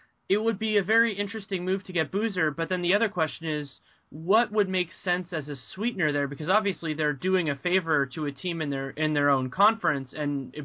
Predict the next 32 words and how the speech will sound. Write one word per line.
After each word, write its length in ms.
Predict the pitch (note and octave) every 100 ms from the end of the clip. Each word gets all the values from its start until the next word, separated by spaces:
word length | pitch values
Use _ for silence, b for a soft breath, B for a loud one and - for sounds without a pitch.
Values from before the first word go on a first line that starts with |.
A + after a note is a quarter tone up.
| B2
Boozer, 480 | G3 F#3 D#3+ C#3+
by 340 | B2+ D3 C#3 C3
all 240 | D3 F#3
accounts, 360 | C#3 D3 C3+ C3
is 120 | C3
overpaid. 680 | C#3 C3 A#2+ D#3+ D#3+ C3+ B2+ B B B B
So 240 | - G3
what 260 | F3 G#3 G#3+
kind 220 | G#3+ G#3
of 80 | E3 -
sweeteners 680 | F3 G3 G#3 E3+ D3+ C#3+ C#3
would 160 | D#3 C#3+
you 100 | E3
guys 280 | E3 D#3 D3+
be 120 | D#3
willing 400 | D3 D#3+ D#3+ D3
to 80 | C3
put 220 | D#3+ D3+
in 140 | D3+
there 180 | D3+ C3+
to 140 | B2+ D3
make, 240 | D3+ D3+ D3 D3+
to 100 | -
make 200 | F3+ G3+
a 60 | G3+
deal 220 | E3+ E3+
that 100 | D#3
makes 200 | D3+ C#3
sense 180 | D#3 C#3+
for 100 | C#3+
both 200 | B2+ B2
sides? 280 | C#3 A#2+